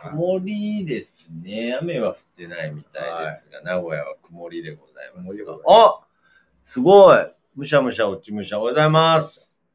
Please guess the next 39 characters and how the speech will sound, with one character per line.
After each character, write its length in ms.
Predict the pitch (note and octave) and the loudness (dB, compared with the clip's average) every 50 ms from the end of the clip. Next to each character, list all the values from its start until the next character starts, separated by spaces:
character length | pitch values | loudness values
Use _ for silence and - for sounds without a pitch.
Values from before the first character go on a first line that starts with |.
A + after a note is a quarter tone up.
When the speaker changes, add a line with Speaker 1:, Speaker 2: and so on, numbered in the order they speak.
| _ _ _ | _ _ _
Speaker 1:
な 80 | E3 C#3+ | -10 -10
ん 20 | |
か 80 | B2 - | -10 -10
切 140 | - F3 | -10 -10
り 80 | F#3 G3+ | -10 -8
づ 100 | G3 A3+ | -4 -2
ら 140 | G#3+ - G#3 | 0 0 0
く 80 | G3+ | 0
な 100 | G3+ G3+ | -2 -2
っ 60 | G3+ - | -2 -4
て 100 | - F2+ | -8 -14
き 60 | - | -14
た 100 | E2 D#2+ | -14 -16
ね。 220 | E2 E2 E2 - _ _ _ _ _ _ _ _ _ _ _ _ _ _ _ | -16 -16 -16 -18 _ _ _ _ _ _ _ _ _ _ _ _ _ _ _
十 180 | - G2+ G#2+ G#2+ | -16 -10 -8 -6
七 220 | A2 A2 A2 G#2 | -6 -4 -4 -6
人。 80 | - G#2 | -6 -6
Speaker 2:
う 40 | G2+ G2 | -8 -8
ん。 0 | |
Speaker 1:
は 40 | F#2+ | -10
い。 40 | F#2 F2 E2 D#2+ D2+ D2 C#2+ _ _ _ _ _ _ _ _ _ _ _ _ _ _ _ _ - F3+ | -10 -12 -12 -14 -14 -16 -18 _ _ _ _ _ _ _ _ _ _ _ _ _ _ _ _ -14 -10
Speaker 2:
ま 40 | |
あ、 40 | E3 | -4
こ 120 | D3+ D#3 D#3+ | -2 0 2
の 100 | D#3+ D#3+ | 2 2
後 200 | D#3+ D#3 C#3+ A#2 | 2 2 0 -2
は 140 | G2 F2+ F#2+ | -2 -2 -4
ね、 120 | G#2 G#2 | -6 -6
先 220 | G2 G2+ F#2+ F#2 G2 | -4 -6 -6 -4 -4
ほ 120 | F#2+ F#2 | -6 -6
ど 100 | F#2+ F#2 | -6 -6
も 140 | F2+ F2+ F#2 | -8 -8 -10
言 100 | F2+ D#2+ | -12 -12
っ 20 | |
て 140 | - - F2+ | -14 -16 -16
た 140 | - - D#2 | -12 -10 -10
よ 180 | D2+ D2 C2+ C2+ | -10 -10 -12 -18
う 40 | C#2 | _
に、 240 | C2+ C2 C2 - | _ -20 -20 -20